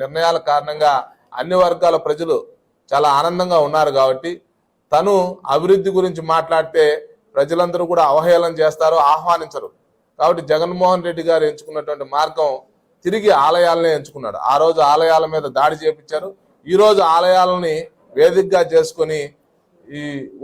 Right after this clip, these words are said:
ఓట్ బ్యాంక్ రాజకీయాలు అల్లకల్లోలం చేసే అశాంతిని నెలకొల్పాలనేటువంటి ప్రయత్నంలో ఉన్నారు. అందులో భాగంగానే ఏ ఆలయంలో ఏ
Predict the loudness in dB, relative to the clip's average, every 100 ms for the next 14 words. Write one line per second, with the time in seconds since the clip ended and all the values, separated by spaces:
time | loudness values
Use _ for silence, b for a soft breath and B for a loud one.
0 | 2 2 -2 -2 0 2 2 0 -2 -2
1 | 0 -2 -4 -8 -6 -4 -2 0 2 0
2 | 0 -4 -2 -2 -2 -6 _ -12 -4 -4
3 | -4 -6 -8 -6 -2 0 0 -4 -6 -8
4 | -8 -10 -4 -4 -4 -6 -2 -2 -2 -6
5 | -10 _ _ -10 -6 2 2 4 2 0
6 | 0 0 0 -2 -8 _ _ -8 0 4
7 | 4 4 4 4 2 4 4 4 2